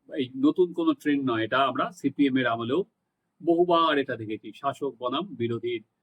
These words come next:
গোলমাল সেখানে হচ্ছেই। এবার শাসক বনাম শাসক,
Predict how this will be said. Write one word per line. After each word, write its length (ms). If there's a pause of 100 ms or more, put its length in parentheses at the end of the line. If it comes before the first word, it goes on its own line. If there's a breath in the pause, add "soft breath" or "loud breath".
(260)
গোলমাল 480
সেখানে 400
হচ্ছেই। 420 (1120)
এবার 340
শাসক 500
বনাম 280
শাসক, 420